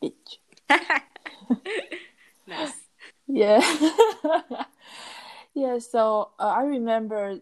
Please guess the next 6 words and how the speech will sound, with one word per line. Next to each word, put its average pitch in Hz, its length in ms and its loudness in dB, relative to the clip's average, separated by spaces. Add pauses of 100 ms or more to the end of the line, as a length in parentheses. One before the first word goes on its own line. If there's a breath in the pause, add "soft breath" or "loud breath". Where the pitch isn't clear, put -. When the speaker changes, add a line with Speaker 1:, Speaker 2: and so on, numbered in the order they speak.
(120)
Speaker 1:
your 190 400 -8 (320)
thesis 196 500 -6
is, 175 400 -4 (300)
uh, 165 240 -2
about 175 720 2 (680)
air 180 680 0